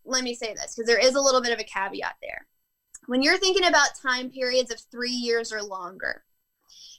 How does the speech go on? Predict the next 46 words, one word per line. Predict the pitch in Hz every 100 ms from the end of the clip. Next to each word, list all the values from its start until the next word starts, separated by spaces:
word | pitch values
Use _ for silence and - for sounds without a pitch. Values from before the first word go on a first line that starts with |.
| 240
that | 302 349
mentality | 392 392 - 285 285 285
of | 254
set | - 240
it | 254
high | 247 233
and | 233
hope | 254 226
to | 240
get | 226
close | - 226 220
is | 226 208
okay, | 202 - - - _ -
because | 233 262
it | 262 -
opens | 330 349 392 359
your | 359
mind | 302 262 262 262
up | 254 247 -
kind | 269 254
of |
to | 247
the | 233
possibilities | - 240 247 247 233 233 226 226
of | 214
what's | 202 196
out | - - -
there. | - - _ - - - -
But | 247
when | 269 269
you're | 294 359
looking | 370 349 330
at | 277
time | - 262 262
periods | 247 254 240 247 233
of | 220
less | 214 220 233 240
than | 262 247
three, | 247 233 233 _ -
three | 226 233
years, | 214 202 220 262 - - - -
there's | 240 240
no | 247 262 269 302
empirical | 294 285 262 254
evidence | 220 220 226 220 220 -
that | 226 214 208 -